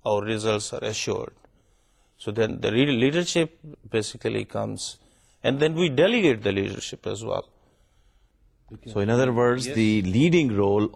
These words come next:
Speaker 2: also makes sure that some assurance is there that the people will perform what you expect them to perform.
Speaker 1: Yeah, exactly. And that, uh, when we come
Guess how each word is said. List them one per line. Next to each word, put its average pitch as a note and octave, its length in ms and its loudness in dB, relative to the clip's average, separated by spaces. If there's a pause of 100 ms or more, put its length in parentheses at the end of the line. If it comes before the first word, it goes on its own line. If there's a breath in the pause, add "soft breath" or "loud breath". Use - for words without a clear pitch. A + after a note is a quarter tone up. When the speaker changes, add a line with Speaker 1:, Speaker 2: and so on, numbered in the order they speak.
Speaker 2:
also A#2 500 0
makes F#2+ 280 0
sure A#2 400 2 (460 soft breath)
that F#2 140 -2
some F3+ 260 0
assurance C3 500 2
is F#2 140 -2
there A2 380 4
that F#2+ 280 -2
the F#2 80 0
people A2+ 380 0
will F#2+ 180 0
perform G2 600 0 (380 soft breath)
what G2+ 240 -2
you A2+ 140 2
expect A#3+ 420 -2
them E2+ 140 -4
to F2 120 -10
perform. - 380 -14 (140)
Speaker 1:
Yeah, A#2+ 200 -8
exactly. A#2 800 -4 (440)
And G#2+ 180 -2
that, D3+ 320 2
uh, - 100 -2
when C#3 440 0
we A#2 460 2 (140)
come A#2 240 0